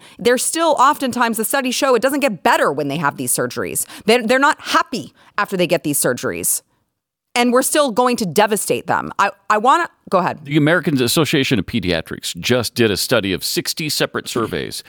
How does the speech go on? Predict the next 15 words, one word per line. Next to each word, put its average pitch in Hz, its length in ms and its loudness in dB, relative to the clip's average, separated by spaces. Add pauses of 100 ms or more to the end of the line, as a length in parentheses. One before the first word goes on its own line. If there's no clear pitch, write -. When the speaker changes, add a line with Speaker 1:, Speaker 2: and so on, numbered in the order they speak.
(280)
Speaker 2:
and 101 180 -2
found 127 460 0 (100)
that 98 300 0
when 104 120 2
they 104 100 2
do 139 140 0
make 175 220 0
the 80 100 -6
transition, 71 600 -4
when, 82 140 -2 (100)
when 104 180 0
you 104 80 2
do 131 300 2
transition, 107 800 -2 (840)
uh, - 60 -10